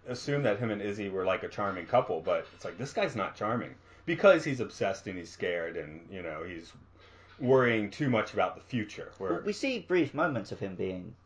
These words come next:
Speaker 2: you know, the nice husband, which we presume he was before all this.
Speaker 1: Right.
Speaker 2: And then, yeah, when he tries to fight against it. Um, so I actually,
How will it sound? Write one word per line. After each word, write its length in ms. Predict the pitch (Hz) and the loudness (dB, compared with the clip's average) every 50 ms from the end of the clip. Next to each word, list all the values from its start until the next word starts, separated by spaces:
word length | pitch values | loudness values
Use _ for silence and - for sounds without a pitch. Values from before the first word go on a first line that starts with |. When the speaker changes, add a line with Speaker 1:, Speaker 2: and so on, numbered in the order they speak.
| - _ - _ - _ _ - - | -20 _ -20 _ -20 _ _ -14 -8
Speaker 2:
you 120 | 117 120 | -4 -2
know, 100 | 104 92 | -2 0
the 100 | 90 - | 0 -2
nice 220 | 101 104 104 98 - | -2 -2 -2 -2 0
husband, 280 | 113 110 - 104 95 98 | 0 0 0 -2 -8 -8
which 120 | 98 - | -8 -8
we 60 | 110 | -8
presume 320 | 95 98 92 104 107 98 92 | -10 -8 -4 -4 -4 -4 -4
he 100 | 101 104 | -6 -4
was 260 | 101 101 101 95 - | -2 -2 -2 -4 -8
before 360 | - 104 - - 117 113 107 | -14 -12 -6 -4 -2 -2 -2
all 60 | 95 - | -2 -4
this. 300 | - - - - - - | -6 -10 -12 -12 -8 0
Speaker 1:
Right. 340 | 131 120 107 95 82 76 - - - - - - - - - | 6 8 8 8 6 4 -2 -10 -18 -20 -20 -20 -20 -14 -8
Speaker 2:
And 140 | - 101 101 | -6 -4 -2
then, 80 | 98 | 0
yeah, 140 | 107 110 90 | 0 0 0
when 160 | 90 101 101 | 2 0 -2
he 60 | 101 | -2
tries 240 | 95 - 110 107 104 - | 0 2 4 4 4 2
to 40 | |
fight 220 | 117 - 104 107 - | 0 0 2 2 2
against 340 | - - - - - - - | 0 -2 -6 -8 -8 -6 -4
it. 160 | 98 90 - - - - - - - - - - - - - - - - - - | -4 -4 -6 -8 -14 -20 -20 -20 -20 -20 -20 -20 -20 -20 -20 -20 -20 -20 -10 2
Um, 220 | - 117 120 117 117 | 6 6 6 6 6
so 160 | - 143 151 | 8 10 12
I 80 | 160 190 | 12 10
actually, 520 | 190 190 - 139 143 135 127 123 117 - | 10 6 2 4 4 6 6 4 2 -2